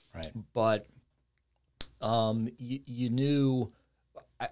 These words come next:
Speaker 2: I feel like that we knew that we had a real opportunity at that
Speaker 1: So the
Speaker 2: school.
Speaker 1: percentages were better.
Speaker 2: Yeah, I mean,
Speaker 1: Yeah.
Speaker 2: well, we
Speaker 1: Yeah.
Speaker 2: had all the tools, right?
Speaker 1: Sure,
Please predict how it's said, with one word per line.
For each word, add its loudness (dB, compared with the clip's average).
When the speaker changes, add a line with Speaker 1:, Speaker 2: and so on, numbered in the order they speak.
Speaker 2:
I -10
feel 0
like 6
that 0
we -2
knew 0
that -2
we -4
had -2
a -4
real -4
opportunity -8
at -14
that -8
Speaker 1:
So 6
the 4
Speaker 2:
school. 2
Speaker 1:
percentages 4
were -4
better. -4
Speaker 2:
Yeah, 12
I 8
mean, 10
Speaker 1:
Yeah. 8
Speaker 2:
well, 12
we 8
Speaker 1:
Yeah. 8
Speaker 2:
had 10
all 10
the 2
tools, 2
right? 6
Speaker 1:
Sure, 4